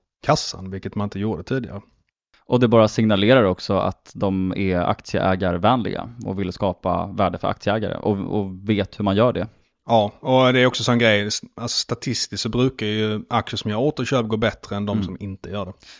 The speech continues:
Speaker 2: Pratade vi om när vi gick igenom Capital Returns bland annat, den
Speaker 1: Exakt.
Speaker 2: boken.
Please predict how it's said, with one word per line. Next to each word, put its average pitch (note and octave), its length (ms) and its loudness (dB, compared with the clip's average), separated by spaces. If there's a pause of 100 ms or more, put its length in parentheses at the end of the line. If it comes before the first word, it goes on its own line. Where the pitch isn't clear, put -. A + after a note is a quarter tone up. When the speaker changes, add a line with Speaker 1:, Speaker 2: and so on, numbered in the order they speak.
(120)
Speaker 2:
Pratade A2+ 300 6
vi A2 60 6
om G#2+ 120 4
när G#2 80 2
vi G2+ 120 0
gick G2 160 0
igenom G2 180 2
Capital G2 500 -2
Returns G2+ 520 -2
bland F#2+ 180 0
annat, F2+ 400 -4 (340)
den G#2+ 140 -4
Speaker 1:
Exakt. G2+ 180 2 (100)
Speaker 2:
boken. F2 140 -2